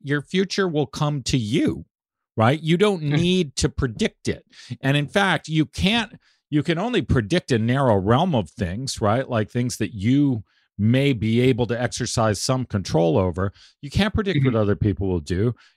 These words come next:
Speaker 1: You can't predict, like, broader things. You can't predict cultural things. We know from covid that you can't predict major, major, major things. So
Speaker 2: Natural things.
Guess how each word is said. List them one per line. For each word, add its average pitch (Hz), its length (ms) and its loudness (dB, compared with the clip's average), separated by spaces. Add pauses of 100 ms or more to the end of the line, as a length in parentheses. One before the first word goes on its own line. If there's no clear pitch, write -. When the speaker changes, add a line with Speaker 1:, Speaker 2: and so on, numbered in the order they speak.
Speaker 1:
You 143 100 -6
can't 196 280 -4
predict, 160 440 -4
like, 117 300 0
broader 104 580 0
things. 101 360 -4
You 139 80 -2
can't 175 260 -2
predict - 280 -8
cultural 95 440 -2
things. 101 320 -4
We 139 80 -2
know 160 160 0
from 120 200 -2
covid 113 420 -2
that 101 100 -8
you 110 100 -8
can't 127 320 -2
predict 101 480 -2 (300)
major, 113 440 0
major, 107 380 -2
major 117 440 -2
things. 90 480 -8 (320)
So - 180 2
Speaker 2:
Natural 120 480 4
things. 143 380 -2